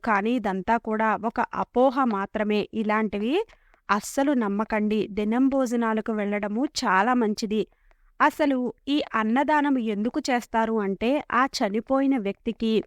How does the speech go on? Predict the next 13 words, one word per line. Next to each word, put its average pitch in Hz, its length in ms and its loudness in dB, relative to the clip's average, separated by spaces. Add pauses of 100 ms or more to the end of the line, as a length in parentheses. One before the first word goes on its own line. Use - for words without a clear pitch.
ఎవరికి 247 640 2
రుణం 262 440 0
ఉన్నాడో 240 400 0
తెలియదు 220 480 0
కాబట్టి 220 520 -2 (160)
అన్నదానం 233 640 2 (100)
చేస్తే 208 300 -2 (240)
ఆ 233 120 4
రుణం 214 340 2
తీరిపోతుంది 220 920 0
అని, 208 220 0 (240)
దినం 240 360 2
భోజనాలను 247 720 2